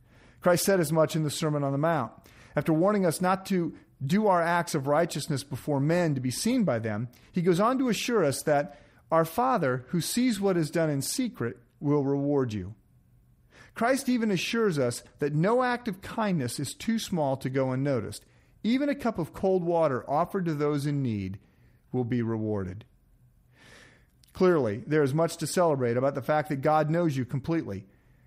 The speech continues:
but you do not have to think about this for very long before you realize that it can be a terrifying thing as well. Do you really want to be fully known by a holy God? Do you want all of your secrets exposed?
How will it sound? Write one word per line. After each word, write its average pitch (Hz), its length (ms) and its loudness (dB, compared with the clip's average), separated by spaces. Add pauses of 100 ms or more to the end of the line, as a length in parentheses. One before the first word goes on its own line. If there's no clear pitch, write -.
(100)
but 120 200 -4
you 190 60 0
do 220 120 0
not 226 180 0
have 196 120 -2
to 170 80 -6
think 190 260 -2
about 139 220 0
this 131 160 -4
for 135 140 -6
very 131 260 0
long 123 380 -2
before 120 280 -4
you 127 100 0
realize 107 560 -2 (440)
that 131 100 -2
it 131 60 -2
can 135 140 -4
be 131 100 0
a 120 60 0
terrifying 117 760 -4
thing 107 240 -6
as 104 140 -6
well. 98 380 -6 (1300)
Do 147 80 -2
you 175 200 0
really 180 320 2
want 135 440 0
to - 60 -10
be 135 80 -2
fully 143 340 -2
known 131 340 -2
by 120 160 -2
a 110 60 -2
holy 127 340 -4
God? 117 420 -4 (640)
Do 135 80 -2
you 151 140 0
want 151 400 0
all 147 260 2
of 185 80 -2
your 165 120 -4
secrets 165 420 -6
exposed? 151 640 -4